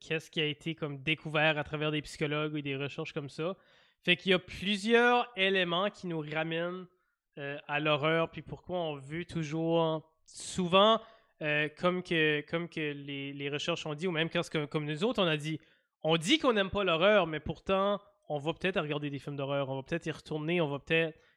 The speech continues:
commencer un jeu d'horreur, puis y retourner parce, pour une raison ou une autre, on se fait accrocher, puis on est comme, ah, ok, on va continuer. Euh, fait que beaucoup de ça, c'est les, comme qu'on a dit, c'est, ok, ben, l'horreur va aller sur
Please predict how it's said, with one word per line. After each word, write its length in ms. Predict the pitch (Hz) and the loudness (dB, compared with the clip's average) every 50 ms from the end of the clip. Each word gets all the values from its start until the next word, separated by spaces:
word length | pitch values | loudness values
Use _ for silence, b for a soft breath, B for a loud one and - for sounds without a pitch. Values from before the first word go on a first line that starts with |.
| b b - | b b -4
commencer 480 | - - 170 165 160 156 156 - - | 0 2 4 4 4 4 4 2 2
un 100 | 202 190 | 2 4
jeu 140 | 165 147 160 | 2 2 0
d'horreur, 400 | 151 151 147 147 151 160 160 156 - | 0 2 2 2 4 4 2 2 0
puis 140 | - 156 | -2 -4
y 60 | 151 143 | -4 -4
retourner 520 | 135 - - - 156 147 147 156 165 170 | -6 -8 -8 -6 -6 -4 -4 -4 -4 -6
parce, 340 | - - - - - - - _ _ _ _ _ _ _ _ _ - | -6 -8 -12 -14 -16 -20 -20 _ _ _ _ _ _ _ _ _ -12
pour 160 | - 160 151 | -8 -6 -4
une 100 | 151 147 151 | -2 2 6
raison 440 | 147 175 180 160 214 226 226 214 202 | 8 8 8 10 8 8 10 10 10
ou 60 | 185 | 8
une 180 | 175 170 170 | 6 4 2
autre, 360 | 175 190 220 262 302 294 - - b b b b b b b b b _ _ | 2 2 2 2 0 0 -2 -4 b b b b b b b b b _ _
on 120 | - 170 170 | -4 -4 -4
se 140 | - - | -4 -2
fait 100 | - 202 | 2 4
accrocher, 680 | 208 196 185 - - - 170 143 - - 180 208 254 285 | 4 4 4 2 -2 -4 -4 -4 -2 -2 -2 -2 -4 -4
puis 180 | - - - - | -8 -10 -10 -8
on 140 | 156 143 147 | -8 -8 -8
est 80 | 147 | -10
comme, 180 | - 147 131 135 | -10 -10 -10 -8
ah, 100 | 139 143 139 | -8 -8 -10
ok, 100 | - - 147 143 131 | -10 -12 -14 -12 -12
on 60 | 131 | -14
va 120 | 135 139 | -14 -16
continuer. 540 | 131 - 143 131 - - - 147 139 135 b b b b b b b b b b b _ _ _ - | -14 -12 -12 -14 -14 -14 -12 -10 -10 -12 b b b b b b b b b b b _ _ _ -8
Euh, 380 | 147 143 143 139 139 139 139 143 - - | -6 -4 -4 -4 -4 -4 -6 -8 -10 -10
fait 180 | _ - 170 165 | _ -2 -2 -2
que 60 | 156 | -2
beaucoup 260 | 147 180 196 - 233 | -4 -6 -4 -4 -2
de 140 | 220 214 196 196 | 0 0 0 0
ça, 360 | - - 202 202 208 214 196 | 0 -2 0 2 2 2 0
c'est 640 | - - - - 170 170 170 170 170 175 175 180 - _ _ _ _ _ _ | -2 -8 -8 -4 -2 -2 0 0 0 -2 -4 -6 -8 _ _ _ _ _ _
les, 640 | - 156 151 151 151 151 147 147 147 147 147 147 - - | -12 -10 -10 -8 -6 -4 -4 -4 -4 -4 -6 -8 -8 -6
comme 160 | - 170 175 - | -4 -4 -2 -2
qu'on 160 | 190 180 170 | -2 0 0
a 80 | 165 | 0
dit, 280 | 156 143 151 165 175 180 | -2 -4 -6 -8 -8 -8
c'est, 360 | 170 - - 156 147 147 143 139 | -8 -10 -10 -8 -8 -8 -8 -10
ok, 240 | 135 - - 156 143 | -10 -10 -10 -8 -6
ben, 140 | 143 139 139 | -6 -6 -4
l'horreur 540 | 139 151 151 139 160 175 180 180 180 180 | -2 -2 0 2 4 4 6 6 4 4
va 240 | 160 143 156 160 156 | 2 0 -2 -2 -2
aller 400 | 156 151 147 151 156 160 160 160 | -2 -2 -4 -4 -4 -4 -4 -6
sur 560 | - - - - - 151 151 147 147 143 139 | -8 -12 -16 -14 -12 -10 -8 -6 -4 -6 -6